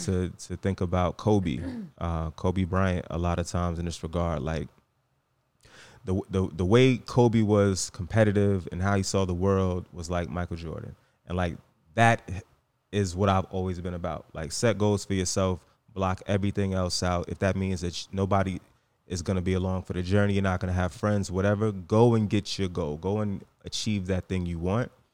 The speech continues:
But the stark reminder of that was Kobe gave twenty years of his life to the N B A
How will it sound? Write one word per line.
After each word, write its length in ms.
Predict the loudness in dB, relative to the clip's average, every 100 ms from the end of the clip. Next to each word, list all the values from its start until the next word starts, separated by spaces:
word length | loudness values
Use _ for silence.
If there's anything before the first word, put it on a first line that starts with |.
| _ _ _ _ _ 4
But 340 | 6 6 2 -10 _ _ _ _ _ _ _ _
the 100 | -8
stark 340 | 0 4 4 4
reminder 420 | 4 4 4 2
of 100 | 2
that 200 | 2 2
was 240 | 0 -2
Kobe 300 | 0 0 2 2
gave 220 | 2 2
twenty 320 | -2 -2 0
years 460 | 2 2 2 -2 -4
of 120 | -4
his 140 | -2 0
life 200 | 0 -2
to 100 | -4
the 140 | -4
N 160 | -4 -2
B 180 | 0 2
A 320 | 2 2 -2